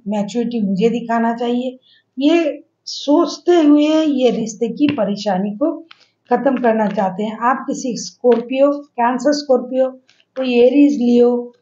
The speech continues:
कोई, अ, एक्वेरियस के साथ भी डील कर सकते हो। देख लेते हैं, ये सोच तो बहुत कुछ रहे हैं, चाहते तो बहुत कुछ है, लेकिन action क्या लेंगे?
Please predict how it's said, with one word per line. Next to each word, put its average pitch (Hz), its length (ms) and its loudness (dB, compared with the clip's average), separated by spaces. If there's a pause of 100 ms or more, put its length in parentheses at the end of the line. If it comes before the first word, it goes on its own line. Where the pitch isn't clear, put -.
(320)
कोई, 262 480 4
अ, 233 500 4 (140)
एक्वेरियस 262 540 0
के 240 120 -2
साथ 185 440 -2
भी 320 140 4
डील 202 360 -2
कर 196 120 -2
सकते 185 440 -10
हो। 185 60 -6 (480)
देख 254 260 2
लेते 262 240 2
हैं, 277 160 2
ये 247 300 2
सोच - 560 -2
तो 277 80 4
बहुत 208 440 -2
कुछ 240 220 -6
रहे 262 220 4
हैं, 262 320 -4 (360)
चाहते 240 480 0
तो 262 140 2
बहुत 190 480 -4
कुछ 254 220 -8
है, 262 100 2 (400)
लेकिन 240 500 -6
action 254 380 -4
क्या 220 240 0
लेंगे? 180 440 -2